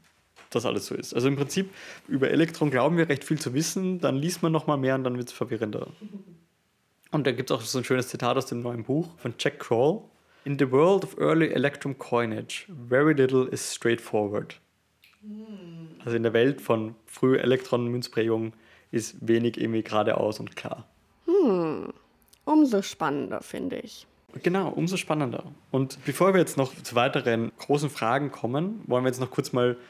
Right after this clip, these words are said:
Speaker 1: über die Nominale reden.
Speaker 2: Ja, stimmt, voll. Also wir stellen uns die Frage, wie viel ist so eine Münze eigentlich wert?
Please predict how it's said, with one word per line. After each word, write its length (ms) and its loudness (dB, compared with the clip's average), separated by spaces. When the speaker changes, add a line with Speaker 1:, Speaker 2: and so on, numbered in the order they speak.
Speaker 1:
über 200 2
die 280 -6
Nominale 640 -2
reden. 360 -6
Speaker 2:
Ja, 180 2
stimmt, 400 -4
voll. 400 -8
Also 380 -2
wir 80 0
stellen 240 -2
uns 120 -4
die 100 -10
Frage, 440 -2
wie 100 -2
viel 220 -4
ist 280 -6
so 200 -8
eine 200 0
Münze 600 -2
eigentlich 400 -4
wert? 440 -4